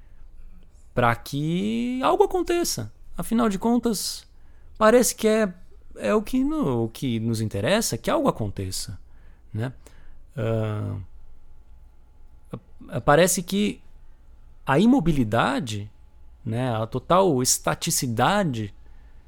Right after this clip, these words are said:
é a, é a única coisa que verdadeiramente nos assusta, né? Enquanto pro Platão, que olhava justamente assustado pro vir a ser e apostava no,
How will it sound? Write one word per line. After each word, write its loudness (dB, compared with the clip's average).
é 0
a, 4
é 0
a 4
única 4
coisa 8
que -8
verdadeiramente 4
nos 0
assusta, -6
né? -8
Enquanto 4
pro 2
Platão, 2
que 0
olhava 4
justamente 0
assustado -2
pro -6
vir 2
a 2
ser -4
e 2
apostava 4
no, -2